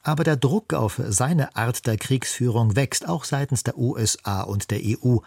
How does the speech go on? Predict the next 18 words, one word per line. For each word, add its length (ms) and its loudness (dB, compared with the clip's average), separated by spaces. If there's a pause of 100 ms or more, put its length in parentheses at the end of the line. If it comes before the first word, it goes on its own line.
(380)
und 420 0
in 240 -2
Israel 520 0
selbst. 400 0 (380)
Scholz' 220 0
Einmischung 500 2
ist 160 0
also 320 -2
eingebettet 680 2
in 100 2
eine 180 4
breite 460 2
Allianz 440 2
der 140 0
Vernunft 540 4
und 160 -2
somit 400 0 (160)
richtig. 520 -4